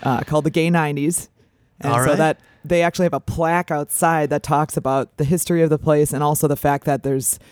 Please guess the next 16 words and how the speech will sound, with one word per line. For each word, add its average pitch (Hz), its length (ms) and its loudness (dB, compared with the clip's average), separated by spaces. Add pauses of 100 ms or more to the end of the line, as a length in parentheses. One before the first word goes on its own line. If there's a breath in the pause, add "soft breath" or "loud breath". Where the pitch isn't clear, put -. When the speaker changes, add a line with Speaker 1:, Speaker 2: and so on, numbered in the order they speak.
(260 soft breath)
Speaker 1:
a 131 260 -2
lady 160 320 2
in 143 160 -2
blue 143 560 0 (280)
seen 156 360 -2
in 139 80 -2
the 120 80 -4
upper 143 260 0
window 127 540 -2 (100)
occasionally. 120 600 -4
So 120 380 0
Speaker 2:
Oh. 214 400 -4
Speaker 1:
she's 151 220 0
their 170 140 2
ghost. 139 500 0
And, 143 460 -4